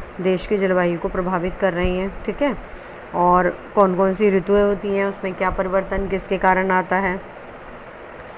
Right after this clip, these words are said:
तो अब हम यहाँ पे देखेंगे कि ऋतुएं और ऋतुओं के कारण ही मानसून का आगमन किस प्रकार से होता है।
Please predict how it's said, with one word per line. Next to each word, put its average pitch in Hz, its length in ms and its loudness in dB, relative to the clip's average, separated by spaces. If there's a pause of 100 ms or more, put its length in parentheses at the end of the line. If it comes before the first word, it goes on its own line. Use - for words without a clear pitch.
(380)
तो 233 60 6
अब 240 200 6
हम 269 180 8
यहाँ 254 200 8
पे 240 100 6
देखेंगे 226 420 4
कि 277 180 4
ऋतुएं 233 560 4
और 254 380 4
ऋतुओं 247 380 4
के 285 140 6
कारण 196 380 6
ही 233 160 2
मानसून 190 560 2
का 233 100 6
आगमन 190 580 4
किस 311 180 2
प्रकार 156 360 2
से - 140 -8
होता - 240 -8
है। 139 240 -6